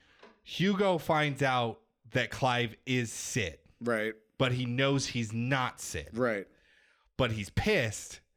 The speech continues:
Speaker 1: because he wanted to kill Cid.
Speaker 2: Right.
Speaker 1: So, because
Speaker 2: You said
Speaker 1: Clive,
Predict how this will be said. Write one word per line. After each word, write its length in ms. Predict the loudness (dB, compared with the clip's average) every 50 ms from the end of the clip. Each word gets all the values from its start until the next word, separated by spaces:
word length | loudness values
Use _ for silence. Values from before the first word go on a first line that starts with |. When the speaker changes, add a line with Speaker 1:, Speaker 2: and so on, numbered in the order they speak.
| _ _ _ _ _ _ _
Speaker 1:
because 340 | -4 -2 0 2 0 0 0
he 160 | -2 -2 -2
wanted 480 | -2 0 2 2 2 2 0 -2 -2 -2
to 120 | -4 -6 -6 _ -10
kill 440 | -8 -4 0 2 2 4 2 2
Cid. 320 | 0 -4 -4 -4 -4 -4 -4 -2
Speaker 2:
Right. 360 | 0 0 0 0 -2 -6 -10 _ _ -20 -20 -20 -20 -20 _
Speaker 1:
So, 640 | -8 -2 2 2 4 4 4 4 4 2 0 -2 -6 _ _ -4
because 180 | -2 0 2 4
Speaker 2:
You 140 | 4 4 4
said 80 | 4 2 2
Speaker 1:
Clive, 300 | 2 2 2 2 0